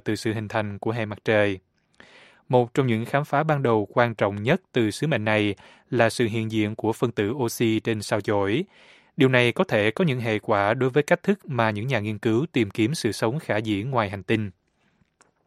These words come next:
Tổng thống Philippines Rodrigo Duterte hôm thứ Sáu tự ví mình với nhà lãnh đạo Đức Quốc xã Adolf Hitler, nói rằng ông sẽ vui lòng giết chết ba triệu người sử dụng ma túy và tội phạm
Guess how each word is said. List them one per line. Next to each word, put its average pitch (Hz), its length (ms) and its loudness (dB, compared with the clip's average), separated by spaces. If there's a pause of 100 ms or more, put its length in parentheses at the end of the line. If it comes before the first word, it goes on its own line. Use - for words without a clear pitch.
(720)
Tổng 120 160 4
thống 131 200 2
Philippines 123 600 2 (140)
Rodrigo 117 580 0
Duterte 113 600 0
hôm 107 180 -6
thứ 127 120 -6
Sáu 131 400 0
tự 104 200 0
ví 117 180 -2
mình 131 240 -2
với 117 140 -2
nhà 147 100 2
lãnh 107 200 -2
đạo 101 200 2
Đức 123 140 -4
Quốc - 180 -4
xã 107 340 0 (140)
Adolf 117 300 2 (120)
Hitler, 113 500 2 (440)
nói 147 100 2
rằng 147 180 4
ông 127 220 0
sẽ 107 280 0
vui 123 220 0
lòng 107 280 2
giết 143 140 -4
chết 165 220 0
ba 120 260 6
triệu 107 200 -4
người 107 240 -2
sử - 140 -4
dụng 104 220 -4
ma 107 100 -2
túy 117 460 0
và 110 200 -2
tội 104 180 -6
phạm 107 380 0